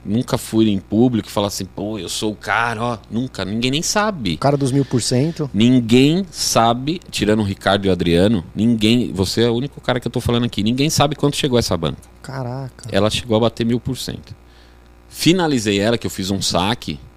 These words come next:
Speaker 1: finalizei ela com seiscentos e pouco, setecentos por cento. Caiu trezentos por cento. Se eu exponho isso, não vão contar os setecentos, vão colocar seiscentos, não vão contar os seiscentos por cento que acabou.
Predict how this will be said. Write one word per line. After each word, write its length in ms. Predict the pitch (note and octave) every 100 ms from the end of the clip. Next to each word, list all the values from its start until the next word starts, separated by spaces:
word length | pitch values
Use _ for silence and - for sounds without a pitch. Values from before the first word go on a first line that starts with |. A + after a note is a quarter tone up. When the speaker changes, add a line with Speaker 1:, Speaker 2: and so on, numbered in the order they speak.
| -
Speaker 1:
finalizei 460 | - G#2+ A2 G#2 G#2+
ela 100 | A#2
com 160 | - A2+
seiscentos 1120 | - - G#2+ G2 - - A2+ C3 B2+ A#2+ G2+
e 40 | G2
pouco, 320 | G#2 A2 -
setecentos 440 | G#2 - G2+ F#2+
por 160 | - F#2
cento. 260 | D#2+ C#2+
Caiu 280 | - G2 F#2+
trezentos 380 | - F2 F#2 F2+
por 120 | F#2+
cento. 320 | - C2 - - - - - - - - - - - - - - - - - - - - - - -
Se 340 | - - G3+
eu 160 | B3+ C4+
exponho 500 | - - C3+ A#2+ A2+
isso, 400 | F#3 - - D#2+ - - - - - -
não 220 | D3+ F3+ E3
vão 200 | F3 A3
contar 680 | D#3 C3 - A2 G#2 - -
os 160 | A#2
setecentos, 640 | - G#2 - - G#2+ G2 - - -
vão 240 | G2 D3+
colocar 320 | A#3+ D#3+ - C3
seiscentos, 420 | C3 - G#2 C3
não 60 |
vão 140 | D3+ A3+
contar 320 | F3 D3+ A#2
os 100 | A2
seiscentos 440 | A2+ G#2 G#2+ G#2
por 140 | - G2
cento 280 | - F#2+ -
que 200 | F#2 F#2
acabou. 440 | - F#2 F2